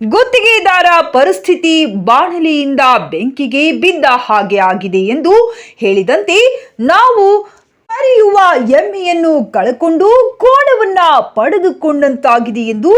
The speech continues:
ಕಾಂಗ್ರೆಸ್ ಸರ್ಕಾರದ ವಿರುದ್ಧ ಬೇಸರ ವ್ಯಕ್ತಪಡಿಸಿದರು. ಅಧಿಕಾರಿಗಳ ಭ್ರಷ್ಟಾಚಾರಕ್ಕೆ ಗುತ್ತಿಗೆದಾರರು ನಲುಗಿ ಹೋಗಿದ್ದಾರೆ. ಸಾಲ ಮಾಡಿ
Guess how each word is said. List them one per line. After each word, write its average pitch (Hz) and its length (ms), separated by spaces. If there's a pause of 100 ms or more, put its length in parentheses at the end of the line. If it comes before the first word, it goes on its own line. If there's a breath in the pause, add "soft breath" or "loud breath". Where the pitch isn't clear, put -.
(240)
ಕಾಂಗ್ರೆಸ್ 403 580
ಸರ್ಕಾರದ 294 600 (200)
ವಿರುದ್ಧ 196 320 (320)
ಬೇಸರ 240 400 (200)
ವ್ಯಕ್ತಪಡಿಸಿದರು. 185 840 (540 soft breath)
ಅಧಿಕಾರಿಗಳ 285 680 (280)
ಭ್ರಷ್ಟಾಚಾರಕ್ಕೆ 240 1040 (220)
ಗುತ್ತಿಗೆದಾರರು 233 1000 (260)
ನಲುಗಿ 233 460
ಹೋಗಿದ್ದಾರೆ. 185 580 (540 soft breath)
ಸಾಲ 403 280 (200)
ಮಾಡಿ 349 280